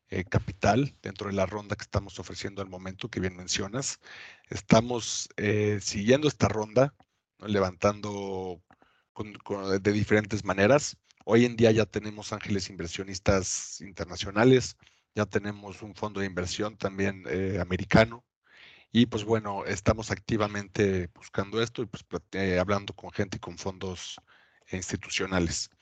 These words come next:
Hoy en día también tenemos para la gente que, bueno, a lo mejor no es un ángel inversionista independiente que se dedica a esto, o un fondo de inversión, eh, que hace esto, eh, recurrentemente. Tenemos, estamos levantando actualmente con Arcángeles.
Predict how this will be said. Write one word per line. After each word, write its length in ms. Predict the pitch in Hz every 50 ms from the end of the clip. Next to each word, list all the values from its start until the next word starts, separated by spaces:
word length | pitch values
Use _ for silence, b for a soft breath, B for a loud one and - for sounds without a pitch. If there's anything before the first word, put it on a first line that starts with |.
| B B B B B B B B
Hoy 240 | B - 110 120 120
en 80 | 120 120
día 160 | 113 123 123
también 320 | 123 - 107 104 107 107
tenemos 380 | - - 104 107 107 107 110 -
para 200 | - - 98 98
la 120 | 98 95
gente 360 | 95 - 127 127 113 - 123 117
que, 120 | - -
bueno, 220 | 101 107 110 104
a 40 | 101
lo 80 | 101 98
mejor 240 | 98 98 - - 113
no 100 | 110 107
es 120 | 101 -
un 120 | 113 101
ángel 240 | 104 104 - - 107
inversionista 760 | 104 98 92 92 90 - 101 104 101 - - 107 101 95 95
independiente 720 | 98 92 95 90 - 101 95 92 101 110 117 120 - -
que 100 | - -
se 120 | - - 95
dedica 280 | 92 98 95 - -
a 60 | 92 101
esto, 260 | 101 101 - - 98
o 40 | 98
un 160 | 98 98 95
fondo 260 | - 104 104 101 98
de 60 | 98
inversión, 580 | 95 90 90 85 82 - - 107 104 104 101 _ B B B B B B B B B B B
eh, 140 | _ 101 95
que 120 | 98 - 104
hace 220 | 98 - - 101
esto, 640 | 95 - _ - 98 95 92 90 90 87 85 85 - - - _ _ _ _ _ _ _
eh, 460 | 87 87 90 87 85 80 82 85 80 82 _ _ _ _
recurrentemente. 960 | _ - 95 - - 98 101 107 101 - 110 107 113 117 120 - 139 139 143 b b b b b b b _
Tenemos, 420 | - 101 104 107 113 117 117 -
estamos 300 | 113 113 - 117 113 110
levantando 460 | 107 104 101 101 101 95 107 101 101
actualmente 580 | 101 - _ - 101 101 104 101 101 95 - 107
con 200 | - - 98 95
Arcángeles. 840 | 90 90 87 - 110 107 104 - - 123 135 147 - - - -